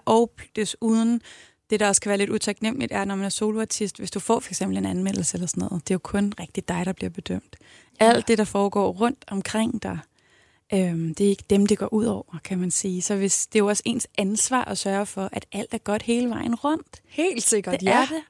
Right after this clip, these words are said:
Speaker 1: og det er et stort ansvar for mig at stå med, at jeg skrev sange, du ved, hjemme i mit soveværelse, og sådan i et studie, jeg havde lejet mig ind i, og sådan,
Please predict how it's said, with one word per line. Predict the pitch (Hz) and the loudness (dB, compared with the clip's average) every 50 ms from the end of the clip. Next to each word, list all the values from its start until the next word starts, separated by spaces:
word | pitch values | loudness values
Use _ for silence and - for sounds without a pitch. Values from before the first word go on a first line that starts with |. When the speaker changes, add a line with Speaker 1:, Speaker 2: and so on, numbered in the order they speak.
| _ _ - | _ _ -4
Speaker 1:
og | 220 208 | -2 0
det | - | 0
er | 240 | 0
et | - | 0
stort | - - - - - _ _ - 247 240 - - - - | 0 -2 -2 -2 -4 _ _ -4 -2 -2 -2 -4 -8 -10
ansvar | 202 190 190 - - - 208 - - | -10 -10 -8 -8 -6 -6 -6 -6 -6
for | - - 214 | -4 -2 0
mig | 214 214 196 190 208 220 226 - | 0 2 0 0 0 0 -2 -2
at | 226 208 | -2 -2
stå | - - - 240 233 240 - | -2 0 0 0 0 0 0
med, | 226 202 196 196 202 202 - - - - - _ _ | -2 0 0 0 -2 -2 -4 -8 -14 -20 -20 _ _
at | - 196 196 - _ - - _ _ _ - | 0 2 2 0 _ -10 -20 _ _ _ -8
jeg | 202 185 - | -6 -2 0
skrev | - - - 202 190 170 | -2 0 -2 -4 -4 -2
sange, | - - 202 190 180 190 202 214 | -2 -2 -2 -2 0 0 0 0
du | 202 190 | -2 -2
ved, | 175 175 - - - - - | -4 -6 -6 -8 -12 -12 -8
hjemme | 175 180 185 175 185 190 202 214 214 - _ _ _ _ _ _ | -6 -4 -4 -2 -2 0 0 0 -2 -4 _ _ _ _ _ _
i | 190 175 | -8 -6
mit | 170 170 - | -6 -6 -4
soveværelse, | - - 233 247 269 269 269 254 240 226 - - - - 247 226 220 220 | 0 2 4 6 6 6 6 4 4 2 -2 -4 -4 -4 -2 -2 -4 -4
og | 196 | -6
sådan | - - 190 180 185 170 - - - - - - - - - - _ | -6 -6 -4 -4 -6 -6 -8 -10 -16 -20 -20 -20 -20 -20 -20 -10 _
i | 196 | -6
et | 180 - | -2 0
studie, | - - - - 214 262 - 214 208 | 0 0 0 0 -2 -2 0 0 0
jeg | 196 165 | 0 -2
havde | 165 165 156 | -4 -8 -8
lejet | 160 170 170 180 208 214 | -8 -6 -4 -2 0 0
mig | 202 202 | 0 0
ind | - 196 208 196 | -2 -2 -4 -4
i, | 185 196 - | -4 -4 -2
og | 185 | -2
sådan, | - - 202 208 - | 0 0 -2 -2 -2